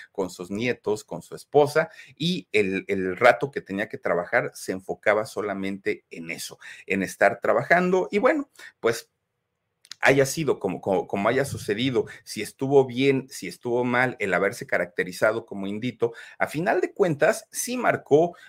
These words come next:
un, una historia importante en la televisión y en la radio de, de México. Tan es así que historietas, tan es así que treinta y cinco años su programa, tan es así que después de cuántos años aún se sigue hablando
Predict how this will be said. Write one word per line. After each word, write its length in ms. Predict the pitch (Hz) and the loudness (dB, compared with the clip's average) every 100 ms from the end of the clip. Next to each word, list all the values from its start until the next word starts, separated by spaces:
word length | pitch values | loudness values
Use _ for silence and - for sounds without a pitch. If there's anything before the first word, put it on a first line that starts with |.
| - | -4
un, 340 | 131 151 147 - | 0 0 0 0
una 520 | 131 151 156 160 151 | 0 0 0 2 2
historia 380 | 139 - 127 139 | 0 -2 -2 -2
importante 680 | 131 104 107 107 120 123 117 | -2 -4 -4 -2 -2 -4 -6
en 100 | 92 | -6
la 140 | 87 | -6
televisión 480 | 90 87 92 135 160 | -6 -8 -4 -4 -2
y 80 | 113 | -4
en 160 | 92 | -4
la 80 | 87 | -4
radio 480 | 90 139 151 139 90 - | -2 2 2 0 -8 -8
de, 260 | 90 87 | -8 -8
de 140 | 82 104 | -6 -6
México. 540 | 117 117 110 - 151 - - - | -6 -8 -8 -6 -6 -8 -12 -4
Tan 160 | 90 | -2
es 160 | 104 - | -4 -6
así 280 | 104 - 113 | -10 -10 -10
que 140 | - | -8
historietas, 760 | 85 - - 85 135 135 101 - | -10 -10 -10 -4 -4 -4 -8 -6
tan 160 | 80 | -8
es 100 | 85 | -6
así 220 | - - - | -8 -10 -10
que 100 | 101 | -10
treinta 320 | 90 87 85 | -8 -10 -10
y 80 | 82 | -12
cinco 340 | - 107 - | -12 -8 -4
años 200 | 95 95 | -4 -6
su 100 | - | -14
programa, 540 | - 104 123 123 110 - - - | -8 -2 2 2 0 -8 -12 -6
tan 200 | - 87 | -2 0
es 160 | 101 - | 0 0
así 260 | 110 147 147 | 0 -2 -6
que 120 | 87 | -8
después 340 | 71 - 107 | -8 -2 0
de 80 | 107 | 0
cuántos 400 | - 107 110 113 | 2 0 0 -2
años 340 | 101 98 123 - | 0 -2 -6 0
aún 320 | 92 - 170 | 0 0 -6
se 100 | 175 | -8
sigue 300 | 143 127 123 | -10 -2 0
hablando 480 | 120 110 101 90 | 2 2 0 -2